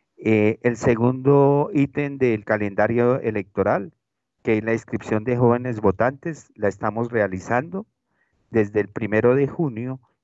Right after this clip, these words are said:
y vamos en este procedimiento hasta el treinta de agosto de dos mil veintiuno.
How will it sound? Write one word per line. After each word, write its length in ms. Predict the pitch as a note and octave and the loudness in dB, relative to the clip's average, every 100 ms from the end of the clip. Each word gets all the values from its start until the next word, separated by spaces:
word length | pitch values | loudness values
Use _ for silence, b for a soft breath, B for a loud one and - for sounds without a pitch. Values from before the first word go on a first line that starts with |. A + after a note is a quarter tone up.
| - | -4
y 160 | A2 | -2
vamos 600 | G#2+ G#2+ A2+ C3+ - _ _ | 2 0 0 -6 -8 _ _
en 200 | A2 G2+ | -8 -4
este 280 | G2 G2+ C3 | -4 -4 -6
procedimiento 840 | C3 B2+ C3+ B2+ B2 A#2+ D3+ - | -4 -4 -4 -4 -6 -2 -4 -2
hasta 320 | G#2 G#2+ - G2 | -2 -2 -2 -4
el 140 | F2+ | -2
treinta 400 | A2+ G#2 G#2 A#2 | -4 -4 0 2
de 80 | A2+ | 2
agosto 400 | F#2+ F#2 - A2 | 2 -2 -2 -2
de 80 | G2+ | 0
dos 260 | F#2+ F2 | 0 -4
mil 220 | F2+ E2+ | -8 -10
veintiuno. 640 | E2+ F2 F2 G2+ F2 D2 | -6 -6 -4 0 0 -2